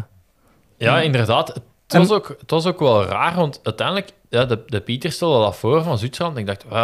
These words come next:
Speaker 1: ja, Zwitserland, wat is de kans dat
Speaker 2: Dat
Speaker 1: het
Speaker 2: daar
Speaker 1: daar,
Speaker 2: super warm
Speaker 1: dat
Speaker 2: gaat
Speaker 1: het
Speaker 2: zijn.
Speaker 1: daar vijfendertig graden plus gaat zijn?"
Speaker 2: Ja.
Speaker 1: Ja. <laughs>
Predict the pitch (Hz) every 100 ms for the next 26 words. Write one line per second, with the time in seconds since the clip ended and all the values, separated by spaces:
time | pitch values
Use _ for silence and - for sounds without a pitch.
0 | 120 101 92 113 120 - 104 120 131 110
1 | - 110 160 - - _ _ - 147 156
2 | 127 123 127 - 175 156 135 156 165 120
3 | 117 139 117 139 123 90 98 120 123 117
4 | 117 107 - 104 117 104 - 120 - 107
5 | - 95 90 - 143 147 123 90 90 -
6 | _ _ - -